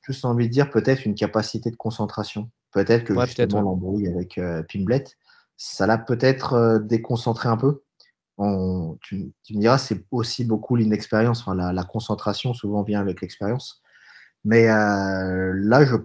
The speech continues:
Speaker 1: pense que, oh, ça va lui donner un bon point d'ajustement pour la suite.
Speaker 2: Hmm.
Speaker 1: Il tra-, travailler la concentration pour, euh, bien évoluer et pour continuer à progresser, euh,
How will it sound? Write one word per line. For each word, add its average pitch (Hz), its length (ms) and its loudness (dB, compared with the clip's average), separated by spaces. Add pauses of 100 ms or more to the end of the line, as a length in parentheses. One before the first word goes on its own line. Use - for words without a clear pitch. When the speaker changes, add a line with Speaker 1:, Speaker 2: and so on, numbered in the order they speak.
(120)
Speaker 1:
pense 139 260 0
que, 127 400 0 (140)
oh, 117 200 -4
ça - 180 -2
va 120 100 4
lui 123 160 0
donner 120 240 2
un 110 140 0
bon 113 200 -4
point 135 380 0 (240)
d'ajustement 110 600 0
pour 104 140 -2
la 98 80 2
suite. - 360 -12 (120)
Speaker 2:
Hmm. 113 100 -2 (120)
Speaker 1:
Il 87 540 -4
tra-, - 420 -10
travailler 113 440 2
la 117 140 2
concentration 113 760 -6
pour, 98 380 -4
euh, 95 160 -4 (220)
bien 110 280 -2
évoluer 101 520 0
et 113 40 0
pour - 180 -16
continuer 98 480 -6
à 92 120 -2
progresser, 92 640 -6
euh, 78 80 -10